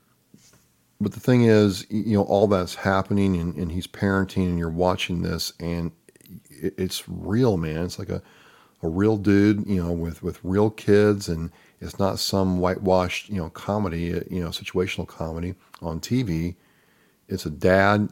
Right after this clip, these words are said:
you know, in the suburbs, you know, getting ready to go from work, getting home from work, trying to do this thing and impart this support and, and, and be a, a father and husband at the same time. It's, it's really, um, refreshing. And at the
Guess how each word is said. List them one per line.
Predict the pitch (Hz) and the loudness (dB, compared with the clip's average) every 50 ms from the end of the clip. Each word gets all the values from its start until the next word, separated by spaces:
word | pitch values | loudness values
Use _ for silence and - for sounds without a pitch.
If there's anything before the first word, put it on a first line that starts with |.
| - | -6
you | 78 87 80 | -8 -8 -6
know, | 80 80 80 82 - - | -6 -6 -8 -10 -10 -8
in | 90 85 | -8 -8
the | 80 78 | -8 -8
suburbs, | - - - 110 101 104 107 104 101 101 95 98 - - _ _ _ _ _ _ _ _ _ _ _ _ _ - | -6 -2 -2 0 2 4 4 4 4 4 0 -2 -8 -16 _ _ _ _ _ _ _ _ _ _ _ _ _ -8
you | 87 85 | -6 -6
know, | 80 | -6
getting | 85 78 92 104 - 107 | -4 -2 -2 -2 0 0
ready | 101 95 95 | 0 0 0
to | 90 | 0
go | 98 95 92 | 0 0 0
from | - - 90 87 | -2 -4 -4 -2
work, | 90 92 92 92 90 | 0 0 0 0 -2
getting | - 80 - | -6 -8 -10
home | 85 - - 101 104 101 | -10 -8 -6 -4 -4 -2
from | 92 98 95 92 | -2 -2 -2 -2
work, | 92 90 - - | 0 -2 -2 -4
trying | - - 95 82 85 85 85 73 | -4 -6 -4 -4 -4 -4 -6 -8
to | 67 | -8
do | 80 82 101 107 | -4 0 0 2
this | 101 101 95 90 - | 2 2 0 -2 -4
thing | - - 95 92 90 92 92 87 - | -4 -4 -2 -2 0 -2 -2 -4 -4
and | - 85 82 82 80 | -6 -6 -6 -6 -6
impart | 78 80 82 - - - - 95 98 95 - - | -6 -8 -10 -14 -8 -2 0 0 0 0 -2 -6
this | - 92 - | -8 -8 -6
support | - - 87 - _ - 92 87 90 90 - - _ _ _ _ _ _ _ _ _ _ _ _ _ _ _ _ _ _ _ _ - | -8 -10 -12 -12 _ -4 -2 -2 -2 -2 -4 -8 _ _ _ _ _ _ _ _ _ _ _ _ _ _ _ _ _ _ _ _ -8
and, | 95 90 92 - | -4 -4 -4 -4
and, | - 92 92 92 | -4 -4 -4 -4
and | - 98 92 90 | -2 -2 -2 0
be | 87 98 98 98 98 95 - - | 0 2 2 2 2 0 -2 -2
a, | 95 95 85 87 | -4 -4 -4 -4
a | 95 | -6
father | 87 - - 101 98 101 107 | -6 -4 0 2 2 2 2
and | 101 90 | 0 -2
husband | - 107 101 104 92 | -4 -4 -4 -4 -6
at | - | -6
the | - | -8
same | 101 - - 101 101 101 | -10 -4 -2 -2 -2 -2
time. | - - 117 117 98 80 | -2 -2 -2 0 -2 -2
It's, | 80 80 - | -4 -8 -8
it's | - 92 90 - | -8 -8 -10 -10
really, | - 85 85 92 98 101 98 95 95 92 92 | -10 -6 -2 0 2 2 2 2 2 2 2
um, | 92 90 90 87 87 87 - _ _ _ _ _ _ _ - | 2 2 0 -2 -4 -6 -8 _ _ _ _ _ _ _ -8
refreshing. | - 80 - - 101 107 101 - - 69 - - - _ _ _ _ _ _ _ _ _ _ _ _ _ _ _ _ _ _ _ _ _ _ _ _ _ _ _ _ _ _ | -8 -8 -4 0 0 0 0 0 -4 -8 -10 -12 -14 _ _ _ _ _ _ _ _ _ _ _ _ _ _ _ _ _ _ _ _ _ _ _ _ _ _ _ _ _ _
And | - 107 101 | 0 2 2
at | 104 101 - | 2 2 0
the | - 104 98 | -2 -4 -4